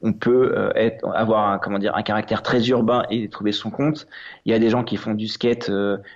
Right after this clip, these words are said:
à côté, euh, comment dire, du, enfin, presque en centre-ville.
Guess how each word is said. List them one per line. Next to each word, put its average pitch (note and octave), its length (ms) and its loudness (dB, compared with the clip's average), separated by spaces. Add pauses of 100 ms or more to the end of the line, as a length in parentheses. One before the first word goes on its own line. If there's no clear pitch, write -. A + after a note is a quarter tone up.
(120)
à A2 80 -2
côté, A2+ 540 2
euh, G2+ 120 4
comment G2+ 300 0
dire, G#2 240 2
du, F#2 400 2
enfin, F#2+ 320 2 (140)
presque A2+ 260 0
en - 60 -2
centre-ville. C3+ 600 2